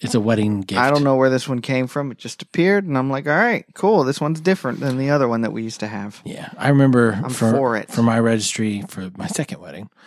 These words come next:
Speaker 1: I was like, "I'm gonna register for big shit because I'm just gonna see what I can get away with."
Speaker 2: Yeah.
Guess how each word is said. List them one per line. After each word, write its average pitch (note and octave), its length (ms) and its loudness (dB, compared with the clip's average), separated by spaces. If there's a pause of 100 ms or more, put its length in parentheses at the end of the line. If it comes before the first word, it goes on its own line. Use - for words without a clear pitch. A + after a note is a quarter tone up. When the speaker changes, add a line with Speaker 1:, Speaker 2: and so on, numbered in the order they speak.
(240)
Speaker 1:
I A2 100 -4
was A2 120 -2
like, B2 200 -2
"I'm A3 220 2
gonna F3+ 160 4
register B2+ 340 2
for A#2 140 -4
big D3+ 240 0
shit - 320 -2 (280)
because A#2+ 840 0 (100)
I'm D#3 180 2
just B2+ 140 -2
gonna C3+ 140 2
see C3+ 220 -2
what A2+ 180 0
I G2+ 60 -4
can - 180 -18
get B2+ 140 0
away A#2+ 200 0
with." F2+ 260 -10
Speaker 2:
Yeah. E3+ 380 -4